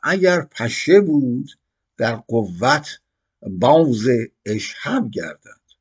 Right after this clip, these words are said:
در ناتوانی اگر مور نحیف بود، در توانایی پیل عظیم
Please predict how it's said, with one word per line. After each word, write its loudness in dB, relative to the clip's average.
در 4
ناتوانی 0
اگر 2
مور 2
نحیف 0
بود، 0
در 2
توانایی -2
پیل -8
عظیم -2